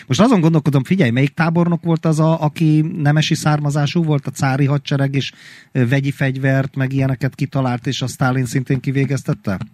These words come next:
Ismert, ismert, ö, izé, név, csak nem, nem jut most eszembe. Ő mondta egyébként azt, az első világháború végén, már bolsevik forradalom már kitört, és, ö, a tiszti kaszinóban mondta több ilyen nemesi származású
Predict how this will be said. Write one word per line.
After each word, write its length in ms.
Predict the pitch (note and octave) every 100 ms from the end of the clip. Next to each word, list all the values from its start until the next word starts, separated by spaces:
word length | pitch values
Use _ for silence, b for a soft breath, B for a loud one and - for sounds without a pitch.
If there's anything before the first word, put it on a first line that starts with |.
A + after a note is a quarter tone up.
| -
Ismert, 460 | A#2 - A#2+ A2 -
ismert, 520 | A#2 - A2+ - -
ö, 100 | A2+ G#2 G#2+ G#2+ A2+ A#2 A#2 G#2+
izé, 300 | A#2 G#2 G#2+
név, 400 | G#2+ A2+ A#2 A2+
csak 160 | - -
nem, 120 | A#2
nem 300 | A2+ A#2 A2
jut 160 | G#2 -
most 180 | G2 G#2+
eszembe. 400 | F2+ G2 F#2+ - B B B -
Ő 200 | E3 E3+
mondta 320 | D3 B2 B2+
egyébként 580 | B2 B2+ A#2 - A2+ A2
azt, 420 | G#2 D#3+ - - _ b b b _ _ _
az 140 | - G2+
első 320 | C3 - A2+
világháború 840 | A#2+ A#2 G#2 A#2 A2 A2+ A2 G#2+ - A#2
végén, 380 | G#2+ F#2+ A#2+ F3
már 260 | G#3 A#2+ C3+
bolsevik 460 | B2+ E3 C3 A#2
forradalom 500 | - B2 A#2+ G#2+ G#2+
már 120 | G#2+ G2
kitört, 520 | G#2 - D#3 F3 B B B B B B B B B _
és, 500 | - A2+ A2+ A2 -
ö, 120 | A#2+ A#2
a 120 | A2+
tiszti 320 | A2+ D3+ -
kaszinóban 580 | A#2 A#2 C3 A#2+ A2+ A2+
mondta 300 | A#2+ A#2 A2+
több 280 | A2+ A#2+ A2+
ilyen 320 | A2 G#2 G2+
nemesi 400 | G#2+ A2 G#2+ -
származású 600 | - G2+ F#2+ G2+ G2+ -